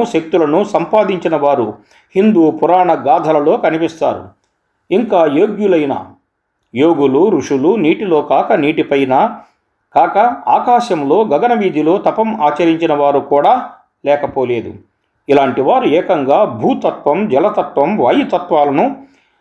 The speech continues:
దాటి వాటికి అతీతంగా ఆకాశతత్వాన్ని సాధించి అధిగమించి భూమిపై సిద్ధాసనంలో గాని మరే ఇతర ఆసనాలలో గాని కూర్చొని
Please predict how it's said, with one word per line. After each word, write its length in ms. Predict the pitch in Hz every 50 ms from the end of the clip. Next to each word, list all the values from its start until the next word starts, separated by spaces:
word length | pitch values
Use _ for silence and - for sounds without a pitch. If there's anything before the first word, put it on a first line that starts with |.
| _ _ _ _ _ _ _ _ _ _ _ _ _ _ _ _ _ _ _ 110
దాటి 360 | 113 127 160 190 - 254 262 285 311 - - - - _
వాటికి 380 | 147 143 147 147 156 135 143 156 - -
అతీతంగా 580 | 156 - - 311 320 - 262 220 190 165 160 156 - - -
ఆకాశతత్వాన్ని 1040 | 127 180 220 - 247 262 - - 226 - 190 165 - - 160 151 147 147 143 131 - - - _ _ _ _ _ _
సాధించి 600 | - - - 131 147 143 143 165 190 180 - 226 254 254
అధిగమించి 600 | 180 127 139 156 170 156 160 160 165 160 - 233 240 220 160 120
భూమిపై 440 | 120 190 262 262 254 - - 175 165
సిద్ధాసనంలో 840 | - - 139 120 110 110 165 226 233 233 220 214 196 185 165 156 151
గాని 300 | 139 139 135 135 160 214 240
మరే 280 | 214 170 147 151 175 202 185
ఇతర 260 | 165 160 - 196 170
ఆసనాలలో 640 | 139 143 165 165 - 214 196 196 185 175 170 170 165
గాని 240 | 151 151 147 143 139 131
కూర్చొని 480 | - - 127 - - 165 165 185 240